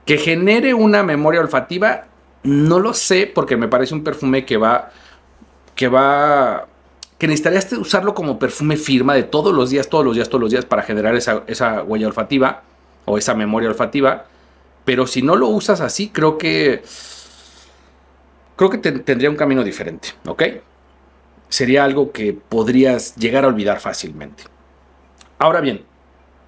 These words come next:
esa es el, esa es la experiencia. Vamos a pasar a la parte de las valoraciones.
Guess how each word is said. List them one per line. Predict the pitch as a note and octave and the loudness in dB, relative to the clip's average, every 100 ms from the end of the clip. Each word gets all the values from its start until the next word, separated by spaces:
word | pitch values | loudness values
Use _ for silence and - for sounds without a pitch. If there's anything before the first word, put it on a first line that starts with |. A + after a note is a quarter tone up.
| _ _ - | _ _ -6
esa | E3 G#3+ | 2 2
es | G#3+ | 2
el, | C#3 C#3 C#3 C#3+ | 2 2 2 -4
esa | - A3+ | 0 2
es | F#3+ | 2
la | |
experiencia. | - B2+ A2 F#2+ - - | 0 0 -2 -4 -6 0
Vamos | D3+ G3 | 0 0
a | F3+ | -4
pasar | D3 D3+ | -2 0
a | C#3+ | 2
la | B2 - | 2 0
parte | A#2 A2 A#2+ | -4 -2 0
de | |
las | A2 G#2+ | 2 2
valoraciones. | G#2 F#2+ F2+ - B2 F2+ - | 2 0 -2 -4 -6 -6 -14